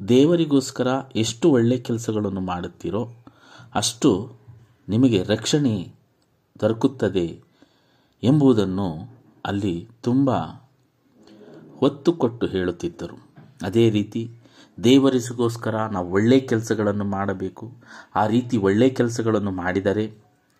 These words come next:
ನಮಗೆ ಬಹಳ ರಕ್ಷಣೆ ಉಂಟಾಗುತ್ತದೆ ಎಂಬ ಆ ಮಾತ್ ಎಂಬ ಆ ವಿಗ್ರಹ ಎಂಬ ದೇವತೆಗೆ ಅಲ್ಲಿರುವ ಜನರು ನಡೆದುಕೊಳ್ಳುತ್ತಿದ್ದರು.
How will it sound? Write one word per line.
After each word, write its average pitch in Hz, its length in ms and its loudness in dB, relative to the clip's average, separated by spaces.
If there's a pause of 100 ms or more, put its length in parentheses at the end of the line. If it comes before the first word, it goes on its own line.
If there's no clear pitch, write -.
ನಮಗೆ 107 580 0 (720)
ಬಹಳ 131 320 0
ರಕ್ಷಣೆ 98 440 0
ಉಂಟಾಗುತ್ತದೆ 95 800 -4
ಎಂಬ 110 340 -2
ಆ 90 360 -4
ಮಾತ್ 101 600 -4
ಎಂಬ 98 220 -4
ಆ 90 380 -6
ವಿಗ್ರಹ 104 580 -2
ಎಂಬ 85 200 -8
ದೇವತೆಗೆ 92 880 0 (540)
ಅಲ್ಲಿರುವ 131 400 4
ಜನರು 104 520 0
ನಡೆದುಕೊಳ್ಳುತ್ತಿದ್ದರು. 87 1080 -8